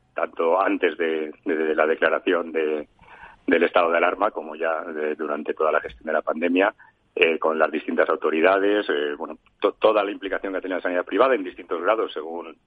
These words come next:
territorios donde había más o menos necesidad de, de, de gestión asistencial, pues ha sido, ha sido absoluta, ¿no? Y, y entonces ya desde marzo, eh, al gobierno, al, al Ministerio de Sanidad, le comunicamos los problemas que iban a tener estos centros de,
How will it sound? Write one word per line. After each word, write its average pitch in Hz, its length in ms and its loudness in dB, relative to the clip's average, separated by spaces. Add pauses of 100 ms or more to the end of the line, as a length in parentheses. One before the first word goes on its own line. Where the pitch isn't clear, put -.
territorios 90 560 0
donde 80 240 -4
había 85 240 2
más 90 240 0
o 82 60 -4
menos 82 320 -6 (460)
necesidad 82 580 0
de, 80 280 -2 (420)
de, 80 400 2
de 80 140 0
gestión - 280 0
asistencial, 87 600 0 (440)
pues 76 160 -2
ha 82 100 2
sido, 92 280 2
ha 92 100 0
sido 101 180 0
absoluta, 82 480 -4
¿no? 98 220 0
Y, 78 340 -6
y 80 60 -12
entonces 80 460 -2 (120)
ya 95 180 4
desde 87 480 -2
marzo, 85 500 -2 (220)
eh, 73 360 -8 (180)
al 76 140 -8
gobierno, 78 640 0
al, 71 300 -6
al 73 120 -10
Ministerio 76 420 -6
de - 60 -4
Sanidad, 82 300 0
le 87 80 -2
comunicamos 78 560 -2
los 78 160 -4
problemas 82 440 0 (400)
que 90 100 4
iban 92 160 4
a 87 60 0
tener 87 220 0
estos - 240 -2
centros 82 400 0
de, 73 240 -4